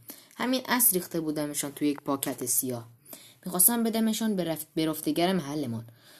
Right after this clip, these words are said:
رفتگر محلمان خیلی مؤدب و منظم است. خیلی هم تمیز است. این کار،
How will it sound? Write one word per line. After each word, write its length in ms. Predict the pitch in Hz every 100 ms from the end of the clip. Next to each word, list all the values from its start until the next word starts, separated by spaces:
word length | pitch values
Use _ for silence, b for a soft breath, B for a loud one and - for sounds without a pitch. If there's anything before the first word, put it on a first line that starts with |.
| B
رفتگر 440 | 226 - 233 233 254
محلمان 480 | 226 214 220 226 220
خیلی 360 | - 175 202
مؤدب 420 | 156 139 135 127
و 40 | 135
منظم 460 | 127 127 110 110
است. 160 | 110 - -
خیلی 300 | - 170 190
هم 160 | 196 190
تمیز 380 | 165 131 151 120
است. 280 | 104 - - _ _ _ _ _ _ _ _ _ _ _ _ _ _ _ _ b b b b b
این 140 | -
کار، 300 | 208 226 220